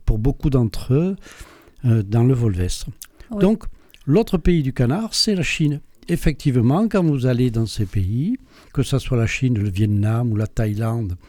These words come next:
Speaker 1: ou le Laos, vous voyez partout des élevages de canards. Bon, c'est des pays où il y a beaucoup d'eau, c'est facile et vous élèvez des poissons.
Speaker 2: Tout est dit.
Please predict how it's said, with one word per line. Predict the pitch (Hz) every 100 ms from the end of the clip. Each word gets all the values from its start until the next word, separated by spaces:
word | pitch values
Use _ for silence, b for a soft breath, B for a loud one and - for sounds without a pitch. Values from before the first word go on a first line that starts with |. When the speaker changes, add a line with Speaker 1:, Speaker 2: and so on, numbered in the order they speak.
| B B
Speaker 1:
ou | 160
le | 160
Laos, | 120 98 101 135 - B B B B
vous | 147
voyez | 151 143
partout | - 127 - 123 170 - -
des | 131 123
élevages | 117 127 110
de | 123
canards. | - 104 95 117 - B B B -
Bon, | 117 117 -
c'est | -
des | 117
pays | 117 117 113 131
où | 104
il | 104
y | 98
a |
beaucoup | 92 104 -
d'eau, | 110 247 - _ _ -
c'est | -
facile | 95 104 - 165 220 240
et | 156
vous | 110 98
élèvez | 107 147
des | 127
poissons. | - 117 95 - 87 - - _ B B B B _ - -
Speaker 2:
Tout | 277 254
est | 208
dit. | 170